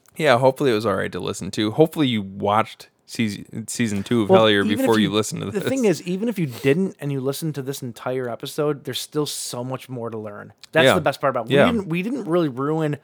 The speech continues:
Speaker 2: anything. <laughs>
Speaker 1: No, not really.
Speaker 2: I mean, maybe a couple of things, but there's
Speaker 1: Yeah.
Speaker 2: there's so much more to
Speaker 1: So,
Speaker 2: learn, and it's
Speaker 1: so
Speaker 2: so
Speaker 1: go
Speaker 2: fascinating.
Speaker 1: watch it.
Speaker 2: Yes.
Speaker 1: Uh, that being said, watch us too.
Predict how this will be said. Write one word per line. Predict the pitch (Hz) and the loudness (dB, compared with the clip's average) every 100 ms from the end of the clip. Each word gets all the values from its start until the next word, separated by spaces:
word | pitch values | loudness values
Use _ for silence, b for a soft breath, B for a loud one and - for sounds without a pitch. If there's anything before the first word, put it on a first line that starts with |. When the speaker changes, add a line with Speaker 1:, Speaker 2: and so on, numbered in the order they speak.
| b _ | b _
Speaker 2:
anything. | 135 127 110 95 95 - | -12 -12 -12 -16 -16 -20
<laughs> | _ - - 113 | _ -10 -6 -2
Speaker 1:
No, | 117 120 120 98 - | -2 2 0 0 -2
not | 110 117 | 0 2
really. | 113 110 101 87 B | 4 2 2 -4 B
Speaker 2:
I | 160 | 0
mean, | 165 156 | 0 4
maybe | 160 185 | 4 6
a | 165 | 4
couple | - 156 180 | 4 2 4
of | 185 | 2
things, | 196 208 196 151 | 2 0 0 0
but | 147 143 | 0 2
there's | 156 156 131 - _ - | 4 4 0 -12 _ -10
Speaker 1:
Yeah. | 101 92 95 _ _ 151 | -6 -6 -10 _ _ -8
Speaker 2:
there's | 143 | -6
so | - - 156 | -4 0 0
much | 143 143 139 | 2 -2 -2
more | 131 127 | -2 2
to | |
Speaker 1:
So, | 110 | 4
Speaker 2:
learn, | 104 117 | 4 2
and | 113 | -2
it's | |
Speaker 1:
so | 117 | 0
Speaker 2:
so | 113 131 | 4 6
Speaker 1:
go | 123 123 120 | 8 8 6
Speaker 2:
fascinating. | 123 110 104 110 | 2 -4 -6 -2
Speaker 1:
watch | 117 113 107 - | 2 2 0 -2
it. | 80 - - b - | -6 -8 -20 b -14
Speaker 2:
Yes. | - - - | -12 -12 -4
Speaker 1:
Uh, | 113 113 113 110 - - | 0 4 4 2 -2 -8
that | 123 123 139 117 113 | -6 -2 0 0 -4
being | 113 104 101 | -4 -4 -4
said, | - 123 123 123 120 _ _ _ _ _ _ _ _ _ _ _ | 0 2 2 0 -10 _ _ _ _ _ _ _ _ _ _ _
watch | 123 123 - | 0 0 0
us | 131 110 - | 0 0 -4
too. | 151 98 | -4 -4